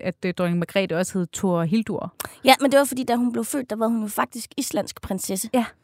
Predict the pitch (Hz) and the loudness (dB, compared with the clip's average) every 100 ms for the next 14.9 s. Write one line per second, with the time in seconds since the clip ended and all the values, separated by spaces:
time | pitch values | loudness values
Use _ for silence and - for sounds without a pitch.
0 | _ - - 208 - 226 202 - 196 285 | _ -6 0 0 0 -2 -4 -4 -2 0
1 | 226 175 180 190 185 233 - 208 180 180 | 0 0 0 0 -4 -6 -6 0 0 0
2 | - - 175 190 240 180 - 202 - - | -6 -4 -2 0 0 -2 -4 -6 -4 -6
3 | - _ - 185 185 233 320 - 285 - | -8 _ 2 2 2 0 0 0 0 0
4 | 226 208 196 _ _ _ 208 262 233 - | -2 -2 -6 _ _ _ 4 6 6 4
5 | 214 - 220 - 247 240 262 339 226 214 | 2 2 -2 4 6 6 2 -2 0 0
6 | 220 247 214 196 220 208 190 226 214 214 | 0 -4 -4 -2 2 4 4 4 2 0
7 | 214 208 240 262 285 269 220 214 247 226 | -2 -4 -2 0 0 0 -4 0 0 0
8 | 220 233 359 - 226 _ - - - - | 0 -4 -6 -4 -6 _ -20 -20 -20 -4
9 | 220 226 233 - 262 226 254 233 214 214 | -2 -2 -4 -6 -2 0 -2 -4 -4 -2
10 | 190 - - - 214 190 190 208 - 190 | -2 -4 -8 -4 -4 -2 -4 -6 -6 -6
11 | 180 - _ _ - 214 226 - 202 190 | -6 -10 _ _ -6 -4 -4 -6 -6 -6
12 | 214 - - - 240 262 240 254 240 247 | -8 -12 -14 0 2 4 4 2 2 2
13 | 269 - 254 233 208 _ - 311 262 262 | 2 0 -2 -2 -4 _ -4 0 2 2
14 | 247 196 - 311 330 - 277 - | 2 0 4 6 6 6 2 2